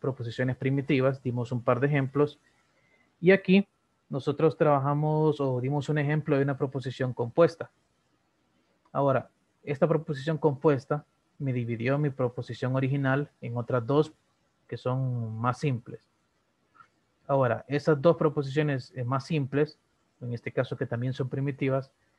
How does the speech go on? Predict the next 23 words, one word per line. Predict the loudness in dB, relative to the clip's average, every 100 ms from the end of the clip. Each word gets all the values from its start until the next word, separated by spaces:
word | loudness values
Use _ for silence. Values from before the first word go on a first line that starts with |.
| _ _
están | -8 -2 0 2 -2 -4
conectadas | 0 2 2 4 6 6 2 -4 _ _ _ _ _ _ _ _ _ _ _ _ -8
mediante | 0 2 2 2 2 2 0 _ _ _ _ _ _ -8
una | -4 0 2
o, | 2 0 -14
en | -10
este | -8 -8
caso. | 0 0 -2 _ _ _ _ _ _ _ _ _ _ _ _ _ _ _ _ _ _ _ _ _ _ _
Sin | 0 4
embargo, | 6 6 4 -2 0
con | 0 0 0
una | 2 2
o | 4 2
no | 0 0
es | -2
exactamente | -2 -4 -2 -2 -2 -2 -2
lo | 0
único | 2 2 2 0 -4 -4 _ _
con | 0 0
lo | 2
que | 2
podemos | 2 0 0 -2 0
conectar | 0 0 4 4 4